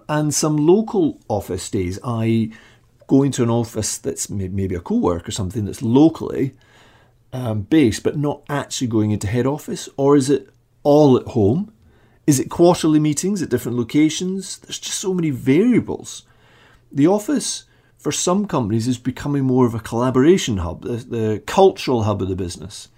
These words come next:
It needs to be able to attract staff in, at least for right now. The consensus, I guess, is that things have changed and employees have the power. Now, I agree with that, but where I differ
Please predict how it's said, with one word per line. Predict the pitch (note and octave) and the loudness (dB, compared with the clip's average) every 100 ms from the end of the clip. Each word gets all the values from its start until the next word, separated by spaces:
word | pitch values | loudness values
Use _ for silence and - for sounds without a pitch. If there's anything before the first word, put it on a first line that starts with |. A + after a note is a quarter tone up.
| _ _ _ _ _ _ | _ _ _ _ _ _
It | D3+ E3 | -6 -2
needs | D#3+ D#3+ - | 0 0 -2
to | - C#3 C3 | -6 -2 -2
be | C3 C3 | 2 4
able | C3 B2 | 4 0
to | - | -6
attract | A#2 - A#2+ - | -8 -6 -6 -6
staff | - A2+ G#2 F#2+ | -6 -4 -4 2
in, | G3 F#3 F#2+ D#2+ _ _ _ _ _ | 6 6 4 -8 _ _ _ _ _
at | C3 B2 | -12 -4
least | G3+ B3+ - | 4 4 4
for | C3 | -2
right | G2+ F2 E2+ | 0 -2 -2
now. | C3+ A2+ D#2+ - - _ _ | -4 -2 -4 -12 -20 _ _
The | D#3+ A2 | -12 -10
consensus, | - B2 - D#3 F3 F3 - D2 - | -6 -6 -2 0 0 -2 -4 -6 -6
I | F#2+ | -8
guess, | F#2 F#2 F2+ - | -4 -4 -4 -6
is | C3 A#2+ | -6 -4
that | - | -4
things | - F3+ F#3+ | 0 2 2
have | E3 | -2
changed | - - E2+ D2 - - - _ _ _ - | -6 -2 -2 -4 -14 -18 -18 _ _ _ -6
and | A#2+ | -2
employees | B2+ B2 C3+ B2+ B2+ A#2 - | -2 -2 2 4 6 4 -4
have | - F2 - | -6 -8 -6
the | - | -12
power. | - - - F3 F2 - _ _ - | -10 -8 -2 0 0 -6 _ _ -10
Now, | C3+ F3 | -6 -2
I | G3 | 0
agree | F#3+ D3+ F#3+ G3 | 0 0 0 2
with | G2+ - | 0 -4
that, | E2 C3 - - _ _ _ _ _ _ _ _ - | -12 -10 -12 -16 _ _ _ _ _ _ _ _ -8
but | - | 0
where | D3 F3+ G3+ | 6 8 8
I | F#3 | 4
differ | F3+ E3+ G#2 F2+ A2 | 2 2 0 -2 -4